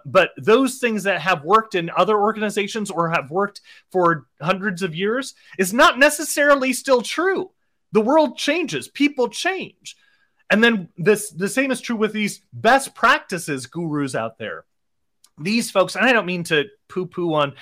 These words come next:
on these folks or any of these studies, but I think we need to take them with a grain of salt, right? I'm trying to be funny on purpose, uh, and channel my inner Simon. But the i-, idea here is all of these case studies and, "Well, that worked in this organization." Your organization's not the same.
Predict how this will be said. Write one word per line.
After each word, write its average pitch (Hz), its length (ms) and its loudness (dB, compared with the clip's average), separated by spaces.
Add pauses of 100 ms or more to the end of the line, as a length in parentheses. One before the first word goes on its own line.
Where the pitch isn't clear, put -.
(180)
on 143 120 -4
these 143 180 -8
folks 135 300 -6
or 117 100 -8
any 151 220 -4
of 127 80 -10
these 120 160 -8
studies, 131 380 -4 (180)
but 165 100 4
I 160 60 4
think 190 180 -4
we 214 80 0
need 202 180 0
to 170 60 -2
take 233 380 -8
them 185 160 0
with 160 120 -4
a 151 40 -8
grain 143 260 -2
of 107 80 -12
salt, - 460 -10
right? 123 240 -2
I'm 127 80 -8
trying 202 260 4
to 175 60 -4
be 139 100 -2
funny 143 300 0
on 110 160 -6
purpose, 113 460 -6 (340)
uh, 123 420 2
and 123 220 -6 (100)
channel 165 320 2
my 131 160 -2
inner 131 260 -4
Simon. 127 460 -4 (220)
But 185 100 4
the 202 140 4
i-, 190 260 6
idea 208 320 2
here 180 260 0
is 156 140 -2
all 175 140 2
of 160 80 -2
these 123 160 -8
case 220 260 -4
studies 160 400 -2
and, 127 160 -8 (160)
"Well, 143 120 -4
that 196 200 6
worked 196 240 0
in 160 80 -4
this 208 180 -4
organization." 143 720 -4
Your 233 160 6
organization's 220 680 2
not 208 200 2
the 170 80 -14
same. 330 320 -2